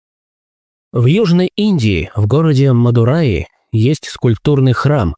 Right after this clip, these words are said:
который каждый год посещают тысячи паломников. Это Минакши, что в переводе означает «рыбьеглазая». Назвали его так по имени принцессы, которая, по преданию, родилась с рыбьими глазами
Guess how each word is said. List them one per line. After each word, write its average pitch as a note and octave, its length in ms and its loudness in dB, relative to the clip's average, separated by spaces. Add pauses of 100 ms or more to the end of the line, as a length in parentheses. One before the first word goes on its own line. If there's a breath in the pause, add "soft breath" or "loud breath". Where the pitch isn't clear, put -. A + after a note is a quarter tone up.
который A2+ 380 -2
каждый G#2+ 320 -2
год C3+ 200 -2
посещают A#2 600 -4
тысячи A2+ 360 -2
паломников. G#2 680 -4 (1600)
Это A#2+ 340 -2
Минакши, B2+ 680 -2 (460)
что - 280 -4
в - 60 -14
переводе C3+ 440 0
означает A#2+ 600 -2
«рыбьеглазая». A#2+ 1000 -2 (640)
Назвали D#3+ 480 0
его C3 200 0
так - 300 -6
по A2 100 -2
имени E3+ 300 -2
принцессы, D#3+ 760 -4
которая, A#2 540 -2
по G#2 140 -6
преданию, B2 560 -2
родилась A#2 420 -2
с - 140 -8
рыбьими G#2+ 400 0
глазами G#2 580 -2